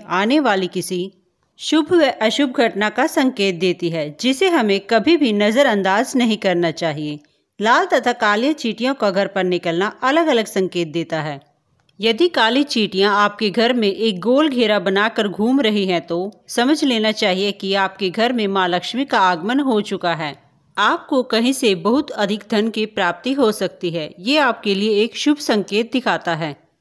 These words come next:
चींटियां अपने आसपास के वातावरण में मौजूद हर प्रकार की ऊर्जा को महसूस कर सकती हैं।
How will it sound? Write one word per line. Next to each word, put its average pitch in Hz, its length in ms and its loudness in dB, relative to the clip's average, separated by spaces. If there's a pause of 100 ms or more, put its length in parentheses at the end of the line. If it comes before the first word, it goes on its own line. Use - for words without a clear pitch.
(440)
चींटियां 269 460 4
अपने 214 280 0
आसपास 226 600 2
के 240 140 2
वातावरण 196 540 2
में 247 140 4
मौजूद 180 540 0
हर 262 160 0
प्रकार 233 480 0
की 277 160 -2
ऊर्जा 202 380 0
को 196 160 -4
महसूस 208 480 -2
कर 202 180 0
सकती 170 400 -6
हैं। 160 340 -10